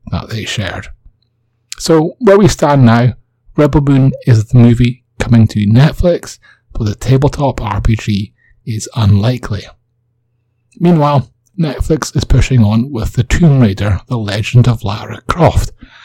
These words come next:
and that's an animated adventure, anime in style, and featuring the voice of Hayley Atwell.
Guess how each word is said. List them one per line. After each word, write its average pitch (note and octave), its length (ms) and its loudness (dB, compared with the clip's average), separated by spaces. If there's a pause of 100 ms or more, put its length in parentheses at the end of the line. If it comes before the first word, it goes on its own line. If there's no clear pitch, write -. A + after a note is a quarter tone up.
(200)
and A#2 100 4
that's B2 260 -2
an D#3+ 140 0
animated D#3+ 640 0
adventure, A#2+ 580 0 (420)
anime B2+ 280 0
in D3+ 220 2
style, A2 500 -2 (400)
and A#2 220 4
featuring F3 560 0
the D#3+ 100 0
voice A#2 440 -2 (300)
of B2+ 120 0
Hayley A2 380 -2
Atwell. - 600 -8